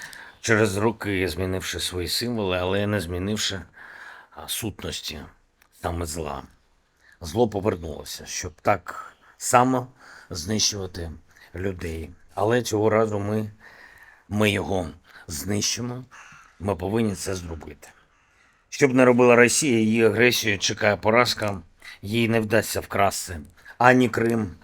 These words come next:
ані будь-яку іншу нашу частинку нашої держави. Це наш з вами дім.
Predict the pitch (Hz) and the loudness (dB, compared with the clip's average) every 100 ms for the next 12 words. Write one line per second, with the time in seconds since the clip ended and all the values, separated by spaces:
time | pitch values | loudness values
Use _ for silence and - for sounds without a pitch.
0 | - 117 120 117 120 110 104 113 117 107 | -4 0 2 2 4 2 0 -2 -2 -2
1 | 104 98 92 - 90 _ - - 110 - | -4 -4 -4 -6 -10 _ -20 -4 -2 0
2 | 123 120 98 95 107 - 104 101 104 98 | -2 -4 -4 -2 -2 -2 -4 -2 -2 0
3 | 87 73 73 - - - - 101 110 123 | 0 -2 -12 -20 -20 -8 -4 2 4 4
4 | - 87 92 107 110 107 90 _ _ 90 | 0 -8 0 2 2 0 -4 _ _ -12
5 | 90 82 | -8 -8